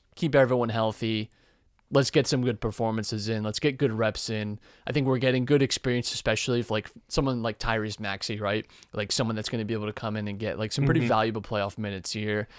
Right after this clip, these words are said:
Speaker 1: Let's see what, how, like, Thybulle's gonna work
Speaker 2: Yeah.
Speaker 1: in, uh, you know, especially in the defensive end and what those rotations really look like.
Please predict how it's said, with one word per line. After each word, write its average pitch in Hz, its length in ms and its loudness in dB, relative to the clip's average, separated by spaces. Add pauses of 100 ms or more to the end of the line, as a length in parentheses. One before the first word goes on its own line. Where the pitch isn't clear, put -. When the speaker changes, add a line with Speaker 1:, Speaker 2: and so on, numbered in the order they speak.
(140)
Speaker 1:
Let's 170 160 8
see 196 160 4
what, 170 160 6 (160)
how, 131 500 0 (160)
like, 117 240 -4
Thybulle's 123 520 0
gonna 120 180 -2
work 107 540 0 (160)
Speaker 2:
Yeah. 147 180 4
Speaker 1:
in, 160 240 2
uh, 160 360 2
you 127 200 -2
know, 120 80 0
especially 123 500 0
in 143 80 2
the 143 80 2
defensive 143 480 0
end 139 180 2
and 131 140 -2
what 123 120 0
those 127 200 2
rotations 120 580 0
really 117 180 2
look 107 280 -2
like. 170 260 2